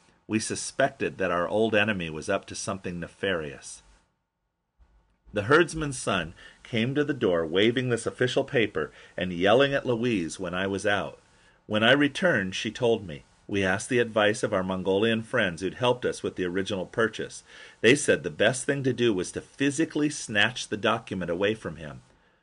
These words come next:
The power to evict was not in the decision. It was actually in the stamped document itself. Since he'd obtained it through an expensive bribe, they reasoned that he wouldn't be able to replace it easily.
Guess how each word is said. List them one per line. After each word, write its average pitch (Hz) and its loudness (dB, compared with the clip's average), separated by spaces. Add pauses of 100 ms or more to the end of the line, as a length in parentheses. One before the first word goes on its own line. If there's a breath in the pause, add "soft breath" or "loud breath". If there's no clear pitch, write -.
(140 soft breath)
The 98 -2
power 135 2
to - -2
evict 107 0
was 90 -6
not 120 -2
in 127 -2
the 104 -2
decision. 82 -4 (340 soft breath)
It 117 -2
was 117 -2
actually 135 0
in 139 -2
the 107 -2
stamped 113 -2
document 104 -2
itself. - -4 (440 soft breath)
Since 156 -4
he'd 143 4
obtained 165 0
it - -2
through 107 0
an 95 0
expensive 110 -4
bribe, 104 0
they 117 6
reasoned 143 2
that 104 4
he 107 2
wouldn't 156 -2
be 117 4
able 104 2
to 95 -2
replace 110 -2
it 80 -4
easily. 85 -4